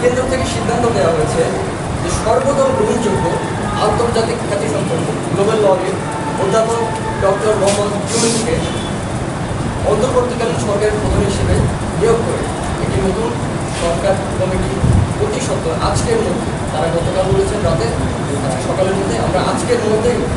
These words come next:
এই কমিটি বাস্তবায়নের কর্মসূচি শুরু দেখতে চাই। এবং এই কমিটি যে সদস্যরা আসবেন তা অবশ্যই, অবশ্যই সামরিক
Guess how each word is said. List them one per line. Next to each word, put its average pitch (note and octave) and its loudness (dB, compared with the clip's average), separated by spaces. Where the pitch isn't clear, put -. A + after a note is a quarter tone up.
এই - 0
কমিটি G3+ 0
বাস্তবায়নের F3 -4
কর্মসূচি F3 -2
শুরু A#3 -2
দেখতে F#3+ 0
চাই। F3+ -4
এবং A4 2
এই B3+ 2
কমিটি B3+ 2
যে G#3 6
সদস্যরা A3 0
আসবেন F#3+ -2
তা F#3+ 4
অবশ্যই, A3+ 0
অবশ্যই - 0
সামরিক A3 2